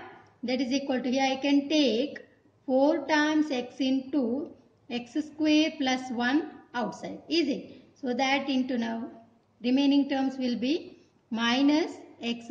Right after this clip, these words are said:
square plus, sorry, minus one, here minus two times x into one minus x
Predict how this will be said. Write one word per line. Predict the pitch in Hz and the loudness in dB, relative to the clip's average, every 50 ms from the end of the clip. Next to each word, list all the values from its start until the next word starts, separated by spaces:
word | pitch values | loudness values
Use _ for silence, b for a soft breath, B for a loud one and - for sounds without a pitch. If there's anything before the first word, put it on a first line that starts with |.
| 262 240 | -8 -8
square | - - - - 285 285 262 233 226 233 294 381 - - - - - _ _ _ _ _ _ _ _ - | -10 -10 -6 -2 0 0 2 0 0 -2 -2 -4 -6 -12 -18 -20 -20 _ _ _ _ _ _ _ _ -6
plus, | 247 247 254 262 262 262 277 285 277 - - - - - - - _ _ _ _ _ _ | -2 0 2 2 2 2 0 -2 -4 -8 -12 -16 -18 -20 -20 -20 _ _ _ _ _ _
sorry, | - 220 202 208 | -8 -8 -6 -4
minus | 220 226 226 226 247 269 277 294 302 - - - - - - - - 226 | -4 -4 -2 -2 0 2 2 2 2 0 -2 -6 -16 -18 -20 -20 -16 -14
one, | 190 190 202 247 247 226 190 170 185 190 220 285 - - - - - _ _ _ _ _ _ _ _ _ _ _ _ _ _ _ _ _ _ _ _ _ _ _ _ _ _ _ _ | -10 -4 -2 0 0 0 -2 -4 -6 -6 -6 -6 -6 -8 -12 -20 -20 _ _ _ _ _ _ _ _ _ _ _ _ _ _ _ _ _ _ _ _ _ _ _ _ _ _ _ _
here | 277 262 262 262 277 311 - - - - - - - - - _ _ _ _ _ _ _ _ _ _ _ _ _ _ _ - | -4 -2 0 0 0 0 -2 -4 -8 -14 -16 -20 -20 -20 -20 _ _ _ _ _ _ _ _ _ _ _ _ _ _ _ -6
minus | 240 226 240 233 233 240 254 277 294 311 285 240 254 294 302 - - - - - - - - _ | -6 -4 -2 0 0 2 2 4 4 4 2 2 0 -2 -2 -4 -10 -16 -20 -20 -20 -20 -14 _
two | - 269 269 285 294 285 277 | -4 -2 0 0 -2 -2 -2
times | 302 240 202 180 185 214 254 302 330 - - - - - _ _ _ _ _ _ _ _ _ _ _ _ _ _ _ _ _ _ _ _ _ _ _ _ _ _ _ _ _ _ _ - 277 | -2 0 0 -2 -2 0 0 -2 -2 -4 -10 -18 -20 -20 _ _ _ _ _ _ _ _ _ _ _ _ _ _ _ _ _ _ _ _ _ _ _ _ _ _ _ _ _ _ _ -8 -6
x | 247 254 247 - - - | -4 -4 -4 -6 -4 0
into | 294 277 277 269 269 - 302 269 226 202 214 247 311 - - - - - - _ _ _ _ _ _ _ _ _ _ _ _ _ _ _ | 2 2 2 2 0 -2 -2 -2 -2 -2 -4 -4 -4 -6 -8 -12 -20 -20 -20 _ _ _ _ _ _ _ _ _ _ _ _ _ _ _
one | - 254 240 240 262 269 | -6 -4 -2 0 0 0
minus | 269 262 247 240 240 240 240 254 254 - | 0 0 0 0 0 0 0 -2 -2 -6
x | 240 214 - - | -8 -10 -10 -12